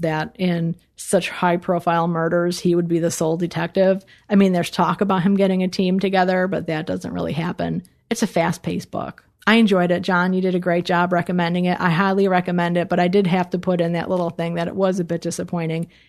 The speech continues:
In book two, I read the description on Goodreads, and apparently the lover is still fighting for her affections, even though she is now involved with a dude.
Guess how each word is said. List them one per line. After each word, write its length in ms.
In 100
book 220
two, 480
I 200
read 640
the 300
description 580
on 180
Goodreads, 800
and 300
apparently 880
the 140
lover 840
is 420
still 440
fighting 440
for 300
her 640
affections, 720
even 320
though 240
she 220
is 180
now 320
involved 480
with 460
a 80
dude. 420